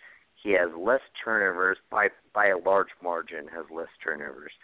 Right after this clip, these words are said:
Um, and he has more assists, uh, you know, and way more games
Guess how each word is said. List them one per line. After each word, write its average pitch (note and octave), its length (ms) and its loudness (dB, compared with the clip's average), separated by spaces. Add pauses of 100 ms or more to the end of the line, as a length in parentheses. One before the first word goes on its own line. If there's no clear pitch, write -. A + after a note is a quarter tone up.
(360)
Um, F#2 420 4
and G2+ 160 -2
he G2+ 60 0
has G2 160 2
more G2+ 220 2
assists, - 460 -4 (600)
uh, F#2+ 560 4 (340)
you G#2 140 -4
know, F2 280 -4 (1500)
and D3 680 0
way D3+ 180 2
more C#3 200 2
games A2 300 -4